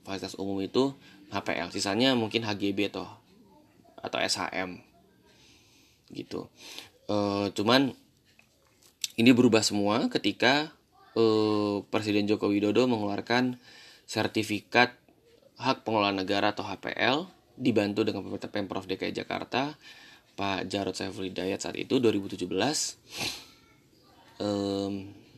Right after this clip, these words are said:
dengan dasar bahwa it's been, it be, it's based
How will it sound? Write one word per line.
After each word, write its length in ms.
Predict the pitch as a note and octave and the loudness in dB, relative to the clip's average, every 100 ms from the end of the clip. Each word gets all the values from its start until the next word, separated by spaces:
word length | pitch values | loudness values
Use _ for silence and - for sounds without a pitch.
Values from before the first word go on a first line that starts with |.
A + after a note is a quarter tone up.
| - _ _ | -20 _ _
dengan 320 | A2 A2 G#2 G2+ | 4 4 6 4
dasar 480 | F#2+ - B2 C3+ A2 | 2 6 6 6 4
bahwa 640 | G#2 G2 A2 B2+ C3 - _ _ _ _ _ _ _ _ _ _ | -2 2 6 6 6 -2 _ _ _ _ _ _ _ _ _ _
it's 320 | A2 A2 - - | 0 0 0 -2
been, 480 | G#2 A#2 A2+ G#2+ - - | 6 8 8 4 -4 -2
it 160 | A#2+ A2+ | 0 0
be, 160 | A2+ B2 A#2 | 6 6 6
it's 400 | A2+ - - - | 0 -2 -8 -4
based 400 | A2+ A#2+ A#2 | 6 6 6